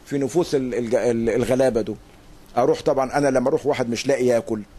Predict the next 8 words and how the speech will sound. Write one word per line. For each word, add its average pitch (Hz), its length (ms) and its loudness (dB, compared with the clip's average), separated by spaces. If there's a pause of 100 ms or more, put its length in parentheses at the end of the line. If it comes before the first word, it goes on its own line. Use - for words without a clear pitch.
(580)
وأقول 131 300 2
له: 131 60 2
"خد 139 180 0
شنطة 143 380 -2
أهي 120 220 2 (420)
قيمتها 127 360 2
مية 131 160 2
جنيه 127 480 2